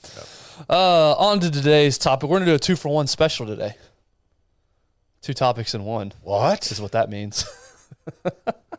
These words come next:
Speaker 1: Two topics, one show?
Speaker 2: <laughs> Two topics, one show. <laughs> Gosh. So, uh, I don't know if we've verbalized this before, but,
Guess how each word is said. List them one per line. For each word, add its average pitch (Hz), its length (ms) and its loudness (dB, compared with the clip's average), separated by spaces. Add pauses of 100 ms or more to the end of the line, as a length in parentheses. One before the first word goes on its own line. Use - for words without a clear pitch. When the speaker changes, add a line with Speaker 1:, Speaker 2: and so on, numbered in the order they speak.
(360)
Speaker 1:
Two 107 180 -10
topics, 104 380 -4
one 104 180 -8
show? 113 320 -4 (120)
Speaker 2:
<laughs> 101 100 -16
Two 127 140 -6
topics, 117 460 -2
one 185 200 2
show. - 440 0
<laughs> - 40 -16
Gosh. - 1300 -6 (800)
So, 190 320 4
uh, 175 140 4
I 202 100 0
don't 269 100 4
know 220 60 4
if 160 100 0
we've 165 140 2
verbalized 131 520 2
this 120 120 -8
before, 117 440 -2
but, 113 200 -2